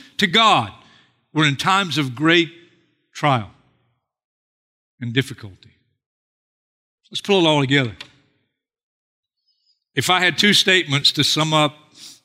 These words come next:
the word that God gave me through James chapter one, it's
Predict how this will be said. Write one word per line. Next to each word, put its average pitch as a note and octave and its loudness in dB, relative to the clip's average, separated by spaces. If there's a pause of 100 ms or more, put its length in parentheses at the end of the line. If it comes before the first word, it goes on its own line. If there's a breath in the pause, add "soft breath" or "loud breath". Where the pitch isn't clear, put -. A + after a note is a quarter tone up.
(400)
the C#3 -2
word D3 4
that C#3+ -6
God C#3 0
gave C#3+ 2
me C3+ -2
through C3 -10
James C3+ -2
chapter C3 -4
one, C3 0
it's A#2 -4